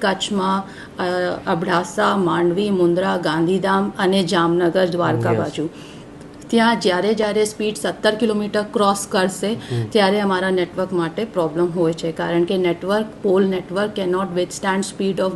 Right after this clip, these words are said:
Speaker 1: greater than seventy kilometers per hour.
Speaker 2: ઓકે.
Speaker 1: Specifically કોસ્ટલ એરિયાઝમાં, ત્યાં તો જમીનમાં નમક હોય છે, તો already પોલ, અ, ત્યાં થોડું કોરોઝન તો થાય જ છે નોર્મલ પરિસ્થિતિમાં.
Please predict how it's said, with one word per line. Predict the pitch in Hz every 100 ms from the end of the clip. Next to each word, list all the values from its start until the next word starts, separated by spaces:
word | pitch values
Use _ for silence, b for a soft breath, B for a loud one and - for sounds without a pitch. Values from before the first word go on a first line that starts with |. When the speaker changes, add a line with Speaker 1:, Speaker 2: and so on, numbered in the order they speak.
| 180
Speaker 1:
greater | 185 180 220 226
than | 226
seventy | 226 220 190 185 175 196
kilometers | 196 175 170 165 170
per | - 160
hour. | 151 151
Speaker 2:
ઓકે. | 151 147 123 - - - - -
Speaker 1:
Specifically | 160 - 180 196 190 196
કોસ્ટલ | 202 190 180 - 196
એરિયાઝમાં, | 185 175 180 175 185
ત્યાં | 180 185 180
તો | 202
જમીનમાં | 185 175 175 190 190
નમક | 185 190 202 196
હોય | 190
છે, | 196 202
તો | 208 190 185
already | 185 185 220
પોલ, | 220 202 202 226 220 B B -
અ, | 180 175
ત્યાં | 196 190
થોડું | 202 196 214
કોરોઝન | 196 180 180 196
તો | 190 202
થાય | 202 214 226
જ | 233
છે | - 202 202 -
નોર્મલ | 190 185 196 196
પરિસ્થિતિમાં. | 196 185 185 180 185 180 175 175